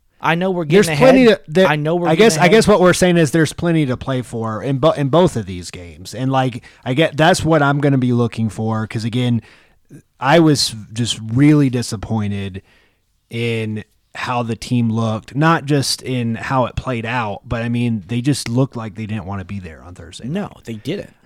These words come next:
Speaker 2: Um, and, and that's concerning to me, and we certainly saw that at times under Lunsford. We saw that at times certainly last year. Um,
Speaker 1: Definitely
Speaker 2: you
Speaker 1: under
Speaker 2: know,
Speaker 1: Summers.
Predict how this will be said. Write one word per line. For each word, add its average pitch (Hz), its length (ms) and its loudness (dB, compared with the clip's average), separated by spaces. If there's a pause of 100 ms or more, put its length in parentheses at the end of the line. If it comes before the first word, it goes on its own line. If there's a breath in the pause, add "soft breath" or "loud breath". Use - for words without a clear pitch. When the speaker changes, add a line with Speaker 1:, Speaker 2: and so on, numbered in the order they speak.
(160)
Speaker 2:
Um, 123 580 -2
and, 127 320 -2
and 117 220 -6
that's 135 260 0
concerning 113 520 -4
to 92 60 -8
me, 98 140 -6
and 98 140 -6
we 98 60 -8
certainly 117 340 -6
saw 110 240 -8
that 110 160 -8
at 82 100 -16
times 107 300 -6
under 95 180 -8
Lunsford. 127 560 -2
We 101 80 -6
saw 98 220 -10
that 98 160 -8
at 87 100 -14
times 101 260 -10
certainly 98 300 -10
last 113 340 -8
year. 113 380 -6 (320 loud breath)
Um, 101 400 -8
Speaker 1:
Definitely 117 360 -8
Speaker 2:
you 98 80 -8
Speaker 1:
under 95 100 -10
Speaker 2:
know, 95 40 -8
Speaker 1:
Summers. 98 320 -6